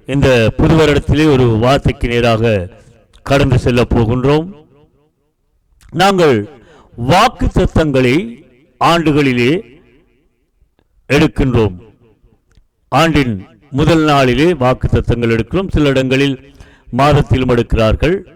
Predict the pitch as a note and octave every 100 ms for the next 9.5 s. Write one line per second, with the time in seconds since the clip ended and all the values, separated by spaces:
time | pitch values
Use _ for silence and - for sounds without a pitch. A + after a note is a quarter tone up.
0 | _ - A#2+ B2 G#2+ G#2 D#3 C#3+ C#3 B2
1 | B2 D3 - - _ - _ - D3+ E3+
2 | D#3+ C#3 B2+ B2 - D#3 - C#3 C3+ C3+
3 | B2 A#2+ A#2 D3+ G3 - - _ - A#2
4 | C#3+ E3 D3+ - B2+ - B2 A#2 A2+ A2
5 | A#2 C3+ F#3 A3 - _ _ _ _ _
6 | B2 C#3+ D3 B2+ A#2+ C#3+ D#3 F3 - _
7 | _ _ _ _ _ - - B2 C3+ A#2
8 | G#2 - A#2+ A#2+ A2+ G2+ - E3 F3 D#3+
9 | D3 C3+ C#3 A2+ E2+